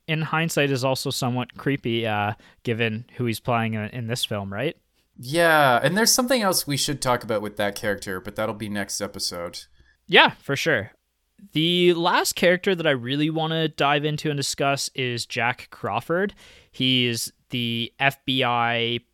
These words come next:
Speaker 1: professor, um, who Jodie Foster kind of, I think she looks up to, and he's the one who really puts her down this path of going and having this discussion with Hannibal Lecter and, and, you know,
Speaker 2: Right.
Speaker 1: everything that kind of, that kind of entails.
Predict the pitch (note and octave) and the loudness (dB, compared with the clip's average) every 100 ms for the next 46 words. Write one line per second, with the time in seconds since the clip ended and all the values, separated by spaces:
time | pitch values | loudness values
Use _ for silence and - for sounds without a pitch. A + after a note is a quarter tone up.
0 | _ - B2+ - A#2 - A#2+ A2+ A#2 A2+ | _ -10 -10 -6 -4 -4 -4 -2 -2 -2
1 | A2 - - - G2 G2+ G#2+ G2+ G2+ A#2+ | -6 -14 -20 -8 -4 -2 -2 -4 -6 -8
2 | G#2 A#2 A2+ A2+ - A#2 G#2+ - - A2 | -4 -4 -4 -6 -6 -4 -4 -4 -4 -4
3 | G#2+ - A2+ G#2 - - - - - E3+ | -4 -8 -10 -10 -12 -20 -20 -8 -4 -2
4 | B3+ - A3 E3 - B2 - - D3 C3+ | -2 -4 -2 -2 -2 -4 -4 -2 0 0
5 | C3+ B2+ A#2+ A2+ D3 C3+ C3+ C3 B2+ C#3 | 0 -2 -6 -4 -4 -2 -2 -2 -2 -2
6 | A#2+ A#2 A#2 _ _ - C#3 - C3 A#2 | -2 0 -2 _ _ -6 -4 -2 0 2
7 | A#2 A2+ - - G#2+ A2 - G2+ A2+ A2 | 0 -2 -4 -4 -2 -2 -4 -8 -6 -4
8 | A2 G#2+ G#2 G2 A#2 A2 A2 G#2 - - | -4 -6 -8 -8 -8 -8 -8 -8 -8 -6
9 | A2 G2+ G#2+ F#2+ A2 G2 G#2 D3+ D3+ D3+ | -4 -4 -6 -8 -8 -6 0 0 0 -2
10 | C3+ C3 B2+ B2 G#2+ G2 - F#2+ F#2+ G#2+ | 0 2 2 2 0 -6 -12 -10 0 4
11 | G#2+ G#2 G2+ G2 F#2+ A2+ A2+ - B2 G#2+ | 4 6 4 2 -2 -4 -4 -4 -6 -6
12 | G#2+ G2 B2+ G#2+ G#2+ - G2+ B2+ F3 | -4 -4 -4 -6 -6 -8 -6 -4 -4